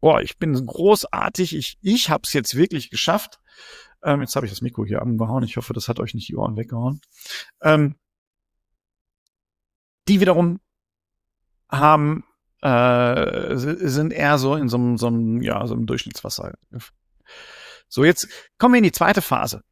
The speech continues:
des Niedergangs, nämlich wenn ich diese Selbstüberschätzung habe, diese Hybris jetzt entwickelt habe, dann möchte ich mehr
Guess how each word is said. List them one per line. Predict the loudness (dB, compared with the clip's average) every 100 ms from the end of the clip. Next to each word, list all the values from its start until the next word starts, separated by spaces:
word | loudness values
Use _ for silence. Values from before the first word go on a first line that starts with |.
| _
des | -12 -6
Niedergangs, | -4 -4 -6 -10 -8
nämlich | -4 -2 -2 -6 _ _ _ -2
wenn | -2
ich | -2 -10
diese | -4 -2 2 2
Selbstüberschätzung | 4 2 2 -2 0 -2 -4 -4
habe, | 0 0 0
diese | -2 0
Hybris | 4 6 8 6 4
jetzt | 2 -2
entwickelt | -4 -4 -4 -4 -6 -6
habe, | -8 -6 -4
dann | -2 0 0
möchte | 2 2 0 -4
ich | -6 -4
mehr | 0 2 0